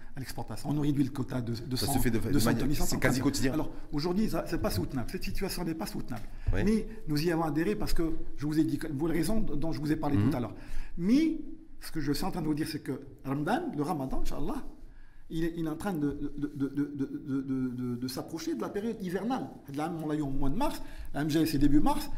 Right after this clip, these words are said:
Speaker 1: l'année d'après c'est février, l'année d'après c'est début février, et cetera. Et donc, on aura huit ou la neuf ans devant nous où on aura une crise pendant le mois de Ramadan. Mois de Ramadan, mois de forte consommation de tomates.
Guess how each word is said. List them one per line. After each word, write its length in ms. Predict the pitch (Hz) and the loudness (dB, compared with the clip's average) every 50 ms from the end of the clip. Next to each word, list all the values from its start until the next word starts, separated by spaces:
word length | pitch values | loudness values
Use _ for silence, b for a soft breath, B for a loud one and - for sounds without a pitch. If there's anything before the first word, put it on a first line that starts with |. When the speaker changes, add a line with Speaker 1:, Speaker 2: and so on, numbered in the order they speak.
| B B - | B B 2
Speaker 1:
l'année 200 | 156 170 180 165 | 2 4 4 4
d'après 320 | 147 156 - - 175 160 | 2 2 0 0 2 2
c'est 160 | - - 139 | 2 2 2
février, 360 | - 160 151 175 233 269 330 294 | 2 2 2 2 4 4 4 4
l'année 200 | 247 175 170 156 | 4 2 2 0
d'après 240 | 175 170 - 180 | -2 -2 -2 -2
c'est 100 | - 151 | -2 -2
début 160 | 131 135 147 147 | 0 0 0 0
février, 380 | 147 185 185 196 254 302 320 - | 0 0 2 4 4 4 4 4
et 40 | - | 4
cetera. 360 | 226 202 - 247 - - - B B B B B B - | 2 2 2 0 -2 -2 -4 B B B B B B -2
Et 80 | 196 196 | 0 2
donc, 240 | 277 277 254 254 - B B B B - | 2 2 2 0 -2 B B B B -6
on 100 | 175 185 208 | -4 -2 0
aura 280 | 202 190 175 156 143 131 135 151 | 0 0 0 0 0 -2 0 0
huit 180 | 220 247 240 196 | 0 0 0 2
ou 60 | 165 | 2
la 100 | 160 165 | 2 4
neuf 240 | 214 240 220 - 196 | 4 2 2 2 0
ans 120 | 180 160 | 0 0
devant 260 | 139 143 143 165 165 | 0 0 0 0 0
nous 380 | 180 233 311 359 - B B B B B B - 320 | 2 4 4 4 2 B B B B B B 2 4
où 260 | 311 320 320 320 - | 6 6 6 4 0
on 140 | 196 185 180 | -2 -2 0
aura 320 | 185 160 - 277 285 - - | 0 0 2 0 0 0 0
une 220 | 185 180 180 175 | 0 0 0 0
crise 320 | 180 - - 294 320 247 - | 0 2 4 4 4 4 2
pendant 280 | - 247 233 269 302 | 2 2 2 2 2
le 40 | 277 | 4
mois 140 | 254 262 233 | 4 2 2
de 40 | 226 | 2
Ramadan. 400 | 240 254 262 - 339 302 269 B B B B B | 2 2 2 2 0 -2 -4 B B B B B
Mois 180 | 175 202 269 254 | -2 0 2 2
de 60 | 180 | 2
Ramadan, 460 | 202 196 208 208 311 - - - - | 2 2 2 2 0 -2 -2 -6 -8
mois 200 | 170 190 262 277 | -4 -2 0 0
de 120 | 233 190 196 | 0 0 -2
forte 360 | - - - 302 294 - - | -2 0 0 0 -2 -2 -6
consommation 500 | - - - 214 214 220 - - 285 247 | -6 -2 0 2 2 2 2 2 0 0
de 80 | 214 - | 0 0
tomates. 360 | - 294 302 262 - - | 0 0 0 0 0 -2